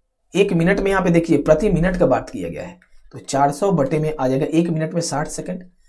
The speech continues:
साठ सेकंड। तो इसको जब हम लोग solve करेंगे तो कितना आ जाएगा? बीस by तीन, बीस by तीन आ गया। <coughs> बीस by तीन तो हम यहाँ बैठा दिए।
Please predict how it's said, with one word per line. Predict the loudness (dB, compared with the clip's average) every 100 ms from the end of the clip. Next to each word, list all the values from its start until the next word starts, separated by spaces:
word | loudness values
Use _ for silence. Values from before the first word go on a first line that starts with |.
| -20 -4
साठ | 4 6 6
सेकंड। | 2 0 -2
तो |
इसको | -2 0 2
जब | 2
हम | 2
लोग | -2 0
solve | 0 2
करेंगे | 2 0 2
तो | 0
कितना | 0 -2 0
आ |
जाएगा? | 2 0
बीस | 0 0 0 -2
by | -4 -4 -4 -6
तीन, | -12 -12 -16 -20 -20 _ -8
बीस | -4 -4 -2
by | -2 0
तीन | 0 0
आ | 0
गया। | -2 -2
<coughs> | -8 _ -20 -20 -20 -20 -18 -18 -18 -2 6 8 8 4
बीस | 2 2 0
by | 2 2 2 2
तीन | 2 2
तो | 2
हम | 0 -2
यहाँ | -2 -2
बैठा | -4 -4 -6
दिए। | -10 -12